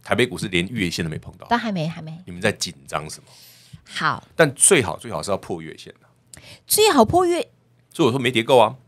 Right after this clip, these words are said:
Speaker 2: 哎。
Speaker 1: 因为你要清筹码，你不破月线怎么会清筹码？
Speaker 2: 两万一千，月线是
Speaker 1: 你不要看
Speaker 2: 两万一千一。
Speaker 1: 两万一千一。
Speaker 2: 嗯，还好。
Speaker 1: 你说，
Speaker 2: 还好。
Speaker 1: 哎，老师，那一万，两万一千九到两万，
Speaker 2: 九百。
Speaker 1: 你以为九百点很多哦？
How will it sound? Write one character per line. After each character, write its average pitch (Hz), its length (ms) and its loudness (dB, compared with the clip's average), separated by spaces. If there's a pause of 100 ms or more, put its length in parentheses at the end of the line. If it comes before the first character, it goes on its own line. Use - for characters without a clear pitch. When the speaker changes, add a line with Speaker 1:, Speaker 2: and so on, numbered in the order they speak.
(480)
Speaker 2:
哎。 - 60 2
Speaker 1:
因 277 40 4
为 - 100 -2 (200)
你 120 100 -4
要 226 120 8
清 233 300 2
筹 143 240 6
码， 185 160 6
你 196 60 2
不 127 120 -8
破 165 180 6
月 151 60 2
线 156 80 2
怎 101 60 -2
么 110 60 0
会 113 40 4
清 110 140 -4
筹 95 120 4
码？ 76 200 -2 (140)
Speaker 2:
两 214 540 -4 (220)
万 262 300 -2
一 277 140 -6
千， 247 500 -6 (380)
月 285 200 0
线 247 220 -2
是 - 60 -4
Speaker 1:
你 269 80 6
不 202 100 2
要 220 60 4
看 226 140 4
Speaker 2:
两 240 60 -8
万 226 60 -4
一 - 0 -
千 214 60 -14
一。 - 40 -18
Speaker 1:
两 131 120 4
万 196 100 4
一 - 20 4
千 170 120 4
一。 165 140 -2 (200)
Speaker 2:
嗯， 196 240 -4
还 180 180 -20
好。 214 220 -14 (520)
Speaker 1:
你 131 120 2
说， - 140 4
Speaker 2:
还 - 60 6
好。 175 60 0
Speaker 1:
哎， 185 40 -2
老 185 60 -2
师， 233 120 -2
那 247 240 4
一 190 60 -10
万， 226 200 4 (320)
两 175 140 2
万 240 100 2
一 226 40 -2
千 233 160 -2
九 226 160 0
到 214 80 6
两 160 100 0
万， 139 160 -4
Speaker 2:
九 - 20 -10
百。 - 60 -16 (540)
Speaker 1:
你 113 140 -4
以 143 100 4
为 139 80 6
九 117 120 2
百 110 120 8
点 104 120 2
很 82 140 -2
多 80 200 -10
哦？ - 120 -18